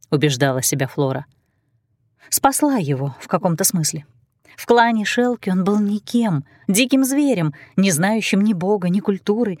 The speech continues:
ни благопристойности. Это всё равно, что объездить лошадь или научить волчонка бегать с собаками".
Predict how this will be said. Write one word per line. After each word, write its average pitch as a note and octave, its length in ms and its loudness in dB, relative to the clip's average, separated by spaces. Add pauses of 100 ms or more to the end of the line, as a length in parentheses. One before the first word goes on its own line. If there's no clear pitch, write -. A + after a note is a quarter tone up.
(140)
ни A3 180 2
благопристойности. G#3 1000 -2 (520)
Это D4+ 180 2
всё D#4+ 160 0
равно, D#4 280 2
что - 340 0
объездить A#3+ 640 0
лошадь G3+ 500 -4 (420)
или E4 220 4
научить D#4 420 0
волчонка A#3 600 2
бегать G3+ 300 0
с - 60 -4
собаками". F3 680 -2